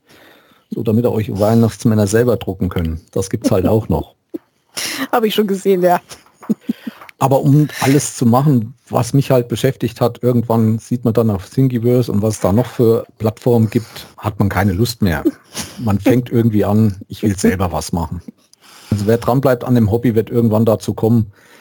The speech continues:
Speaker 1: selber was zu konstruieren. Wie ich hab jetzt diesen O-L-Posten gemacht und dazu sollte man sich Software vornehmen, da gibt's auch kostenlose.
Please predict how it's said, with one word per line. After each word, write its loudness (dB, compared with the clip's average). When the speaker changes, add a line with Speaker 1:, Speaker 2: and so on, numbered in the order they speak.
Speaker 1:
selber 2
was 0
zu -6
konstruieren. -2
Wie -8
ich -6
hab -2
jetzt -4
diesen 0
O-L-Posten -2
gemacht 0
und 0
dazu 2
sollte -2
man 2
sich -6
Software 0
vornehmen, 2
da 0
gibt's -14
auch -4
kostenlose. 0